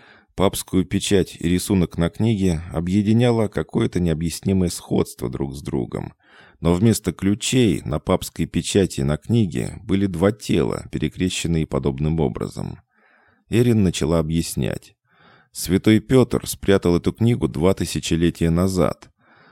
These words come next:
Он наверняка видел этот узор на обложке Евангелия. И узор этот становился все более и более понятным по прошествии столетий. Проходя путь от таинственности к открытости, которому суждено будет свершиться в двадцатом столетии,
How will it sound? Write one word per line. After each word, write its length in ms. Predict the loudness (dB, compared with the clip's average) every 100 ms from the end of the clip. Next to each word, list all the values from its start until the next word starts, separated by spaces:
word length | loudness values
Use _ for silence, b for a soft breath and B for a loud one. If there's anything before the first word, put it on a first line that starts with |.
| b
Он 280 | 4 6 6
наверняка 600 | 6 6 6 2 4 4
видел 420 | 4 4 4 2
этот 300 | 0 -2 -2
узор 320 | 2 2 4
на 100 | 2
обложке 440 | 2 2 2 0
Евангелия. 960 | -2 0 2 2 2 -2 -4 -6 -8 -14 b b b b
И 80 |
узор 420 | 2 4 6 6 6
этот 260 | 4 -4
становился 640 | -6 0 2 2 0 -2 -4
все 240 | 0 0
более 400 | 4 4 6 4
и 140 | 2 0
более 340 | 4 4 4
понятным 640 | 4 2 4 2 0 -6
по 100 | -6
прошествии 540 | -4 -4 -4 -4 -4 -4
столетий. 840 | -2 -2 0 0 -2 -10 -14 -20 b b b b b
Проходя 480 | -4 -2 0 2 2
путь 400 | 0 0 0 -2 -8
от 180 | -8 -2
таинственности 720 | 0 2 -2 -2 -4 -2 -6
к 120 | -6
открытости, 880 | -6 -4 -4 -2 -4 -10 -10 -10 -12 -12
которому 500 | -8 0 2 2 2
суждено 540 | 0 -2 0 2 2
будет 260 | 0 -2 -2
свершиться 520 | -4 -4 -4 -4 -4
в 60 | -4
двадцатом 460 | -4 -4 -4 -4
столетии, 800 | -6 -4 -2 0 -2 -8 -12 -14